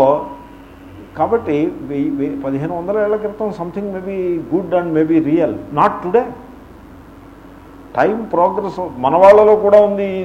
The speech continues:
దుర్లక్షణం. So ఒకప్పుడు వీళ్ళందరూ ఈ భారతదేశాన్ని వదిలిపెట్టేసి విదేశాలకు వెళ్ళి, వెళ్ళినప్పుడు ఇక్కడ ఉన్నటువంటి టీచింగ్ అంతా కూడా దెబ్బతిన్న కారణంగా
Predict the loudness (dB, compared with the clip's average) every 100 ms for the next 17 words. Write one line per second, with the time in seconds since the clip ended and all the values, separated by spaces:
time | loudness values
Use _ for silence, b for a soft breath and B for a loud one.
0 | -4 -2 -2 -4 -6 -16 -18 -20 -20 -20
1 | -20 -20 -20 -20 -20 -20 -20 -20 -20 -20
2 | -20 -20 -4 2 2 2 2 4 6 6
3 | 4 0 -4 2 4 4 4 4 4 4
4 | 4 4 0 -6 -4 -4 -4 -6 -6 -6
5 | -4 -6 -4 -4 -2 -4 -2 -4 -4 -4
6 | -4 -2 -2 -4 -12 -20 -20 -20 -20 -14
7 | -6 -2 -2 -4 -4 -4 -2 -2 -2 -2
8 | -4 -6 -6 -8 -8 -10 -10 -10 -10 -6
9 | -6 -4 -2 -2 -4 -8 -8 -2 0 0
10 | -2 0 4